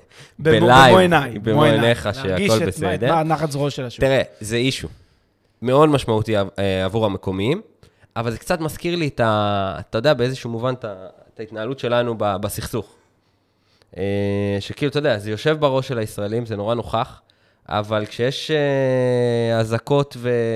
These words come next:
Speaker 2: אתה יודע, התרעות בעיר מסוימת, ב-, בדרום או בצפון, אנשים פחות מרגישים את זה, ודווקא מי שבחו"ל, זה יותר נראה לו כאילו יש פה איזשהו כאוס ו-
Speaker 1: זאת אומרת, חיים עם זה, זה מה שאתה אומר.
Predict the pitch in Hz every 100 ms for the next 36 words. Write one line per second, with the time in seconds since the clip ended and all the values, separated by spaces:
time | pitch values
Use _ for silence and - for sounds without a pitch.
0 | 110 110 107 107 104 104 - 113 117 101
1 | 104 113 123 107 110 107 104 131 147 -
2 | 127 113 98 98 98 95 98 98 143 147
3 | 120 - 123 175 170 165 _ _ _ _
4 | _ - 110 120 175 - 139 190 185 143
5 | 135 147 143 135 123 123 143 - 151 151
6 | 151 123 113 151 139 110 110 107 135 127
7 | 117 120 113 120 117 110 - 113 104 98
8 | 101 98 95 92 107 101 - 92 92 87
9 | 82 78 78 - 190 - 196 196 165 113
10 | 95 139 151 156 151 127